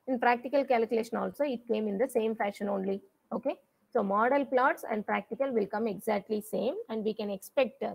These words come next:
predict this only in the case of non, uh, minimum phase system and only poles. Okay, if the transfer function is having minimum phase system and only poles, we can expect what type of polar plot will come after doing calculations and making in the graph sheet.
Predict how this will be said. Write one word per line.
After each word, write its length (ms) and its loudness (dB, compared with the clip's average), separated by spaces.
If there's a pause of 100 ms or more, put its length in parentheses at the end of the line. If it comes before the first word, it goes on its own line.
predict 340 4
this 220 4 (460)
only 320 6
in 80 0
the 80 4
case 280 2
of 180 0
non, 380 0 (140)
uh, 460 -6 (100)
minimum 420 4
phase 280 6
system 360 -2
and 140 0
only 300 2
poles. 380 -4 (140)
Okay, 280 -2 (300)
if 120 0
the 80 -2
transfer 460 -2
function 340 -2
is 100 -4
having 320 -4
minimum 360 0
phase 240 0
system 320 -6
and 100 -4
only 300 -2
poles, 400 -2 (360)
we 100 -2
can 160 2
expect 460 -4
what 260 2
type 180 0
of 160 -2
polar 260 0
plot 280 0
will 160 -2
come 220 -2
after 400 0
doing 320 0
calculations 640 -4
and 180 -2
making 320 -4
in 100 -8
the 80 -2
graph 300 0
sheet. 180 -18